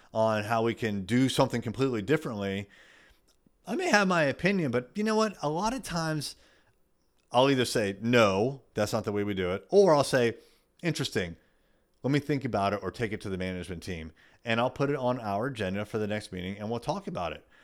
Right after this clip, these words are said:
And I allow everyone on the management team to weigh in on this and provide more input.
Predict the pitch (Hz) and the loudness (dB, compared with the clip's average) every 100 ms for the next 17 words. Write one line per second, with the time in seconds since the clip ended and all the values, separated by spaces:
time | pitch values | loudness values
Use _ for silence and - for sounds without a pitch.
0 | - _ - 131 123 127 135 127 120 127 | -20 _ -2 -2 0 0 0 0 0 0
1 | 135 143 143 123 117 131 123 120 117 113 | 2 2 0 -4 -4 -4 -2 0 0 0
2 | 107 104 101 113 160 127 107 - 104 104 | -2 -2 -2 -4 -6 -6 -8 -6 -6 -6
3 | - 107 101 120 165 175 - 139 170 131 | -8 -8 -6 -4 -2 -2 -4 -4 -4 -4
4 | 104 98 92 98 - - _ _ _ _ | -2 -2 -2 -4 -8 -16 _ _ _ _
5 | _ 139 143 143 143 - 156 160 202 180 | _ -2 0 -2 -6 -2 4 6 4 2
6 | 170 175 180 175 226 233 123 - | 0 0 0 -2 -4 -2 -4 -4